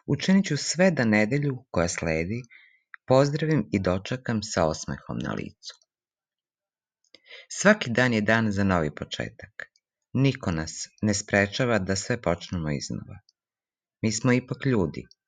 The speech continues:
koji imamo mogućnost da sami donosimo sopstvene odluke. Naša najveća moć je u tome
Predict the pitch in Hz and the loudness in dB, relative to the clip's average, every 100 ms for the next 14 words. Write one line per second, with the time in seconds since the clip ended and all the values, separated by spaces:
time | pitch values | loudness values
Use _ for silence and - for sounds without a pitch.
0 | _ _ _ - 98 95 113 113 69 73 | _ _ _ -6 2 4 4 0 -2 -2
1 | 78 78 101 104 139 135 - _ _ _ | -2 -2 -2 -2 -4 -6 -8 _ _ _
2 | - 101 98 - 101 123 123 87 85 98 | -2 0 0 0 0 0 0 2 2 0
3 | - 104 98 - - - 80 - - 87 | -2 0 0 -4 -8 -6 -6 -8 -6 -2
4 | 85 71 - - - - _ _ _ _ | 0 -2 -6 -14 -16 -16 _ _ _ _
5 | _ _ _ _ - 98 95 - 92 110 | _ _ _ _ -4 0 2 2 4 4
6 | 113 - - 85 85 120 - 104 95 110 | 2 -2 -6 -4 -2 -4 -2 -2 -2 -2
7 | 120 127 | -2 -2